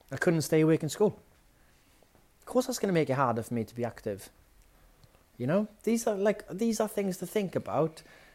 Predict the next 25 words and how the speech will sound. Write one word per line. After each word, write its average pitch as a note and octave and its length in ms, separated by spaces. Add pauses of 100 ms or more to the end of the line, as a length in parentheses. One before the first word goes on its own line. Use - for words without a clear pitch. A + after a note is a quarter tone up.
(120)
but - 280 (160)
don't G3+ 440 (220)
let F3+ 380
yourself D#3 500
be D#3+ 100
fooled A#2+ 640
that C3 300 (840)
because D#3+ 340
that's E3+ 380
the D#3+ 100
case, C3 540
then C#3+ 300
nothing D3 340
else, C#3+ 420 (920)
nothing D#3 340
else C#3+ 340
applies C#3+ 420
to A2+ 120
you. F#2+ 140 (500)
That - 380
the A#2+ 160
foundations, B2+ 840 (320)
the B2 80
foundations E3 640
are A#2+ 300